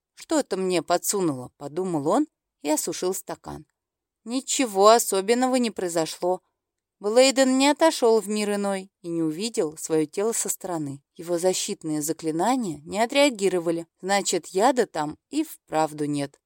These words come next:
Он подошёл к кровати и улёгся на подушке. Ему хотелось сопротивляться сну, но повелитель тьмы сам не заметил, как забылся глубоким и мягким сном.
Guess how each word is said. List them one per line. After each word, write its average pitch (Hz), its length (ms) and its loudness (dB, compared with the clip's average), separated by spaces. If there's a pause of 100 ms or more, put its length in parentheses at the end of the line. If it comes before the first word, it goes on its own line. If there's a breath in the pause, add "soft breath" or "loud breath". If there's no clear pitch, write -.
Он 170 160 -6
подошёл 165 500 0
к - 60 -20
кровати 185 720 0 (100)
и 175 80 -10
улёгся 165 460 -2
на 269 120 0
подушке. 151 600 -8 (160)
Ему 208 200 -2
хотелось 269 480 2
сопротивляться 269 840 0
сну, 175 440 0 (100)
но 165 140 -8
повелитель 226 640 0
тьмы 233 320 -6
сам 170 460 2
не 147 60 -2
заметил, 170 640 -2 (200)
как 170 220 -6
забылся 180 760 -2
глубоким 190 800 -4
и 170 40 -4
мягким 160 520 -4
сном. 139 420 -10